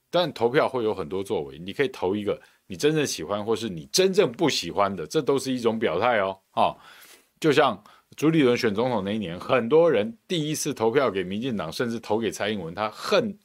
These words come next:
得要死，他明明讨厌蔡英文，但他为什么要投给朱-，他为什么要投给蔡英文？就是为了朱立伦要选总统。这整个事情演变到现在啊，朱立伦又当了国民党的党主席，朱立伦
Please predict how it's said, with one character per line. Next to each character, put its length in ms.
得 100
要 200
死， 220
他 300
明 200
明 100
讨 220
厌 80
蔡 140
英 100
文， 140
但 140
他 120
为 120
什 120
么 80
要 40
投 120
给 120
朱-， 240
他 140
为 160
什 120
么 60
要 80
投 100
给 120
蔡 180
英 140
文？ 200
就 120
是 100
为 140
了 100
朱 160
立 140
伦 160
要 120
选 180
总 180
统。 160
这 120
整 160
个 120
事 180
情 260
演 200
变 180
到 140
现 220
在 200
啊， 140
朱 140
立 160
伦 180
又 100
当 220
了 100
国 160
民 160
党 160
的 80
党 220
主 160
席， 240
朱 160
立 160
伦 280